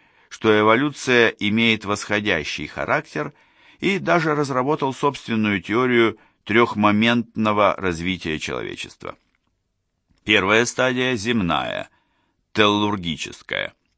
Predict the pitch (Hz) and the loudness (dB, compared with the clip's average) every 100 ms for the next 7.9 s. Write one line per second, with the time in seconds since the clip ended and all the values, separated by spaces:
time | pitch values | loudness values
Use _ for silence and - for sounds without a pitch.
0 | _ _ _ _ - 92 135 180 175 110 | _ _ _ _ -4 2 2 2 2 2
1 | 90 85 85 - 82 87 87 - 98 92 | 2 2 -2 -4 -2 0 -2 -2 0 2
2 | 85 80 82 80 80 73 _ _ _ _ | 2 2 -2 -2 -2 -6 _ _ _ _
3 | _ - 95 95 - 85 76 69 78 110 | _ -2 2 2 0 -4 -4 -4 0 0
4 | 120 127 123 120 120 - _ _ _ _ | 0 -2 0 0 -2 -8 _ _ _ _
5 | - 113 104 110 85 - - - 50 50 | -4 -2 0 0 0 -6 -10 -10 -8 -8
6 | 50 _ _ _ _ _ _ _ _ - | -10 _ _ _ _ _ _ _ _ -2
7 | 95 95 - 80 82 80 85 78 | 2 2 0 -2 -2 -2 0 0